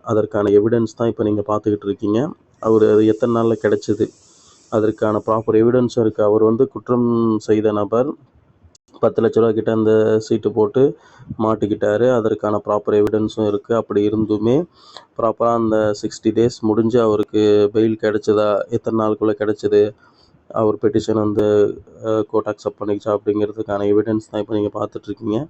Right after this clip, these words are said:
இந்த பி டி எஃப் ஃபுல்லா நான் ஸ்க்ரோல் பண்றேன். இது எல்லாமே ஃபுல்லா படிச்சு காட்டுறதுல உங்களுக்கு எந்த பயனும் இல்ல.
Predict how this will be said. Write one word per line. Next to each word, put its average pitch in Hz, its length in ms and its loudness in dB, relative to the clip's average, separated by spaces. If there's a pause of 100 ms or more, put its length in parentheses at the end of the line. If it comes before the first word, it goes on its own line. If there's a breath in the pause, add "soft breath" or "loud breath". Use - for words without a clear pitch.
(440 soft breath)
இந்த 113 120 0
பி 120 140 -2
டி 123 100 4
எஃப் 120 140 -2
ஃபுல்லா 117 300 0
நான் 113 200 -2
ஸ்க்ரோல் 110 340 -2
பண்றேன். 113 300 -2
இது 110 80 4
எல்லாமே 110 340 0
ஃபுல்லா 110 280 -2
படிச்சு 107 300 -6
காட்டுறதுல 107 720 -2
உங்களுக்கு 104 360 -4
எந்த 110 140 -14
பயனும் 107 340 -4
இல்ல. 107 140 -2